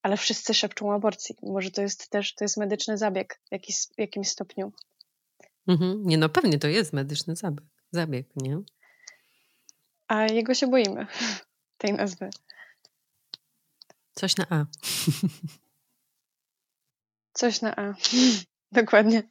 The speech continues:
Speaker 1: I nie chodzi tu o anginę.
Speaker 2: A czy, mm,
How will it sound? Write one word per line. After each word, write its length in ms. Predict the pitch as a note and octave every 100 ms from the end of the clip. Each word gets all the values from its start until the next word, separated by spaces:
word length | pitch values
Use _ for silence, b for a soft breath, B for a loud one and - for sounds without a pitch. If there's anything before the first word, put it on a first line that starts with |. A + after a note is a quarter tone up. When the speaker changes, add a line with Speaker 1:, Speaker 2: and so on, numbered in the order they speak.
| _ _ _ _ _ _ _ _ - B B B _ _ _ _ _ _ _ _ _ _ b b b _ _ _ _ _ _ _ _ _ _ _ -
Speaker 1:
I 60 |
nie 140 | A3 G#3+
chodzi 260 | A3+ C4
tu 100 | C4
o 60 | C4
anginę. 460 | C4 A3+ G#3 G#3 G3+ B B B B - _ _ _ _ _ _ _ _ - - - _ _ _ - B B B B B B B F#3+
Speaker 2:
A 140 | F#3+
czy, 480 | - G#3 G3+ G#3 G3
mm, 640 | G3 G3+ G3+ G3+ G3+ G3+